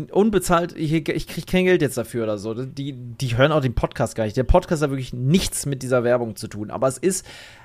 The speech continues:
echt spannend gewesen. Wer irgendwie mal Bock hat, das ist, das kostet auch nicht die Welt. Wer irgendwie ein Auto hat, was einigermaßen geländegängig ist, sei es irgendwie ein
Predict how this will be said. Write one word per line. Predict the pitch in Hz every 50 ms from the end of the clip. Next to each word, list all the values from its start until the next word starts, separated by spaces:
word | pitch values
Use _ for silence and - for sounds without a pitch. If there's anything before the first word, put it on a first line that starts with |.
| - - - _ _ _ -
echt | 160 190 226 - - - - - - - _ _ -
spannend | - - - - 165 165 175 180 180
gewesen. | - 143 120 120 127 123 113 117 143 147 139 123
Wer | 139 147 156 -
irgendwie | 180 202 208 202 190
mal | 175 160
Bock | 143 131 170 - -
hat, | 165 147 -
das | 143 139
ist, | - 180 - - - - 156
das | 143 139 139 -
kostet | - - - 214 220 - - 170 -
auch | - 135 151
nicht | 170 190 196 - -
die | 170 143 131
Welt. | 143 139 131 139 160 - - - - - - -
Wer | - 147 143 -
irgendwie | 185 220 233 240 220 - 196 196
ein | 190 185 175 165
Auto | - 151 185 214 226 - 208 180
hat, | 175 185 175 -
was | 156 160 - - - -
einigermaßen | 190 214 254 269 247 196 175 208 139 135 131 139 - - 139
geländegängig | 131 127 131 139 139 131 - 110 113 113 113 110 - -
ist, | - 147 160 - -
sei | 123 117 139 135 165 196
es | 208 - -
irgendwie | - - 180 190 196 202 185 190 180 175
ein | 165 165 165 170 170